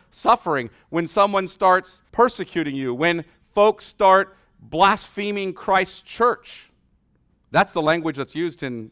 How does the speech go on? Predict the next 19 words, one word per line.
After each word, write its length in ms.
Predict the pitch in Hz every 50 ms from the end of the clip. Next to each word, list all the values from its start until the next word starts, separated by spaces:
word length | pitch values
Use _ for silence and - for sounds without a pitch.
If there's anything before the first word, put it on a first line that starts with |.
| _ _
the 80 | 117
Greek, 260 | 104 123 131 120 -
by 140 | - 120 110
the 100 | 104 110
way. 160 | 107 107 107
It's 160 | 110 107 _ _
blaspheming, 1000 | _ 80 _ 107 104 135 156 170 170 - - - 131 117 101 92 85 76 - _ _ _ _ _ _
not 180 | 143 160 202
only 180 | 226 220 190 160
the 80 | 127 127
Lord, 260 | 147 196 196 156 120
but 160 | 123 135 131
his 160 | 123 110 -
church. 600 | _ - - 240 240 185 - - _ _ - _ _ _ _ _ _ _ _ _ _ _ _ _
When 180 | - 151 196 202
they 100 | 202 190
start 360 | 165 - - 196 196 160 120
doing 300 | 147 185 240 269 233 170
that, 380 | 120 123 92 - - _ _ _